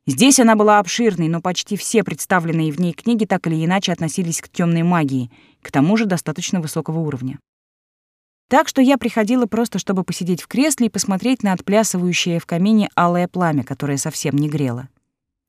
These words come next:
Книги всегда были моими добрыми друзьями и в некотором смысле успокаивали.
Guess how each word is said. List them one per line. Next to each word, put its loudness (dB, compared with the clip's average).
Книги 6
всегда 4
были 2
моими 2
добрыми 0
друзьями 2
и 2
в -4
некотором -4
смысле -2
успокаивали. -4